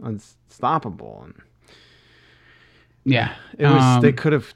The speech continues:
Speaker 1: There's no reason for that episode to be an hour and a half. They could have cut
Speaker 2: No.
Speaker 1: that down to
Speaker 2: And,
Speaker 1: an hour.
Speaker 2: and as someone here, here's one of my biggest problem with it. And people complained about this in the last episode when everyone was sitting around brooding.
Speaker 1: But I like
Speaker 2: <clears throat>
Speaker 1: that.
Speaker 2: And I, I don't wanna spend too much time in this. And I love that.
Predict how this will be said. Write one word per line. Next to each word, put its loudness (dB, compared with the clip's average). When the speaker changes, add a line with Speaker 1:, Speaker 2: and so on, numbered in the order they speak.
Speaker 1:
There's 0
no 0
reason -2
for -10
that -2
episode -8
to -10
be -8
an -8
hour -8
and -10
a -16
half. -18
They -10
could -12
have -12
cut 4
Speaker 2:
No. 2
Speaker 1:
that -4
down -10
to -8
Speaker 2:
And, 0
Speaker 1:
an -14
hour. -8
Speaker 2:
and 0
as -4
someone -2
here, -4
here's 0
one -2
of -2
my -4
biggest -6
problem 0
with 0
it. -6
And -4
people -4
complained 0
about -2
this -8
in -6
the -6
last -6
episode -4
when 0
everyone -2
was -4
sitting -2
around 0
brooding. 2
Speaker 1:
But 0
I 6
like 4
Speaker 2:
<clears throat> 4
Speaker 1:
that. 6
Speaker 2:
And 4
I, -2
I 0
don't -2
wanna -4
spend -2
too -2
much -2
time -4
in -6
this. -12
And 0
I 2
love -2
that. -6